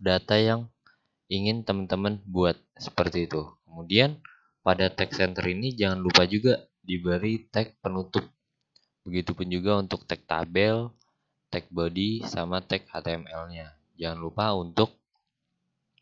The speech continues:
ditutup. Dan dijelaskan lagi, meta name viewport ini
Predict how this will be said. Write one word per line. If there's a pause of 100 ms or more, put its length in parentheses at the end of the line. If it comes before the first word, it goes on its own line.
(1700)
ditutup. (1120)
Dan (680)
dijelaskan
lagi, (320)
meta
name
viewport
ini